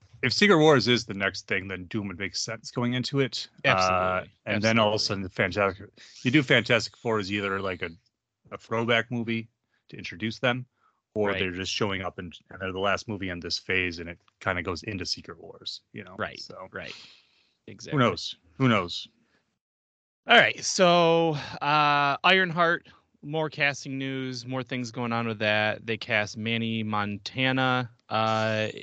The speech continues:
Speaker 2: in, in the, um, in it. I'm not entirely sure who he is.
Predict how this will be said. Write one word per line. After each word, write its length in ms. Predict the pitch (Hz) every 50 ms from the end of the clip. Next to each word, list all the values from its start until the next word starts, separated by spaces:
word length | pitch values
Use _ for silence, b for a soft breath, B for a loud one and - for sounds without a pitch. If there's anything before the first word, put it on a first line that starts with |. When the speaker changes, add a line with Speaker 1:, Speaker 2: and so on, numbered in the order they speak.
| - - -
Speaker 2:
in, 560 | - - 71 67 69 82 123 127 120 120 127 120
in 200 | 131 127 123 123
the, 360 | 117 120 120 117 117 120 117 117
um, 380 | 113 113 113 113 113 110 110 - _ _ _ _ _ _ _ _ _ _ _
in 140 | - 120 120
it. 140 | 123 120 120 - _ _ _ _ _ _ _ _
I'm 80 | - 110
not 120 | 107 95
entirely 380 | 98 98 - - 98 98 104 -
sure 180 | - - - -
who 140 | 92 -
he 80 | - -
is. 320 | - - - - - -